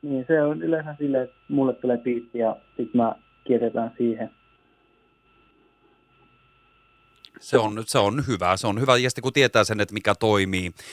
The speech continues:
Speaker 2: Mutta minkälainen kriitikko sä oot sitten itse itsellesi, vai tuleeko se kritiikki muilta, vai sekä että?
Speaker 1: Sekä että. Yleensä mä niinku kirjoitan semmoisen pohjan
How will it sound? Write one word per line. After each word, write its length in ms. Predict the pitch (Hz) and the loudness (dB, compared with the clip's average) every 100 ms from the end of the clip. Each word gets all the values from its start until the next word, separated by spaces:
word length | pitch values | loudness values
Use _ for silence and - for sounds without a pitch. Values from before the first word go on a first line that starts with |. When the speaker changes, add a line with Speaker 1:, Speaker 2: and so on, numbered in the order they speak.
| - | -8
Speaker 2:
Mutta 180 | 113 123 | -2 2
minkälainen 400 | 147 175 165 160 | 4 6 6 4
kriitikko 400 | 151 156 - 104 | 2 2 2 0
sä 80 | 98 | 2
oot 100 | 95 | 0
sitten 300 | 95 - 95 | -2 -2 -2
itse 200 | 98 98 | -2 -4
itsellesi, 500 | 95 - 90 85 92 | -4 -4 -4 -4 -2
vai 200 | 87 87 | 0 0
tuleeko 280 | 85 95 90 | 0 -2 -2
se 80 | - | -4
kritiikki 440 | - 98 92 - | -8 -6 -6 -6
muilta, 420 | 98 90 82 87 82 | -6 -4 -4 -6 -6
vai 100 | 87 | -4
sekä 240 | 92 107 | -4 -4
että? 200 | - - - - _ _ _ _ _ _ _ _ _ _ - - | -6 -10 -20 -20 _ _ _ _ _ _ _ _ _ _ -14 4
Speaker 1:
Sekä 380 | 117 110 123 117 | 6 8 6 6
että. 400 | 117 - 117 113 - - 185 | 2 -2 -2 -2 -4 -20 -2
Yleensä 360 | 135 131 135 135 | 4 4 6 2
mä 240 | 135 135 131 _ _ _ _ _ _ _ _ _ _ - | 4 2 0 _ _ _ _ _ _ _ _ _ _ -6
niinku 240 | 139 131 | -2 -2
kirjoitan 560 | 123 139 135 131 131 127 | 0 2 4 4 2 -2
semmoisen 380 | 135 127 131 123 | -2 -4 -4 0
pohjan 640 | 139 127 120 120 117 110 | 4 4 4 0 -2 -4